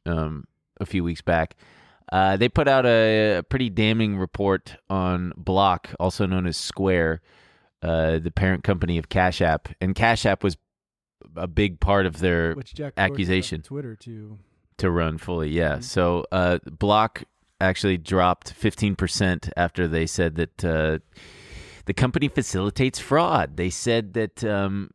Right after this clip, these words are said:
Speaker 1: yeah, they avoid regulation, mislead shareholders with inflated metrics, uh, and the investigation focused primarily on Cash App.
Speaker 2: Which is what I found funny, 'cause who is this news to? Isn't Cash App the one that you use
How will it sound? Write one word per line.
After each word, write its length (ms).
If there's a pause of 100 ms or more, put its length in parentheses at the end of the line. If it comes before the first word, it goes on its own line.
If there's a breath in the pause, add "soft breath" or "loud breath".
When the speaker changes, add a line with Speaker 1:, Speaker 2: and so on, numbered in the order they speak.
Speaker 1:
yeah, 220
they 160
avoid 340
regulation, 840
mislead 400
shareholders 580
with 160
inflated 440
metrics, 680
uh, 280
and 160
the 60
investigation 680
focused 360
primarily 540
on 160
Cash 380
App. 260
Speaker 2:
Which 160
is 100
what 140
I 140
found 240
funny, 120
'cause 320
who 200
is 80
this 120
news 180
to? 140
Isn't 180
Cash 280
App 160
the 240
one 460 (240)
that 120
you 80
use 300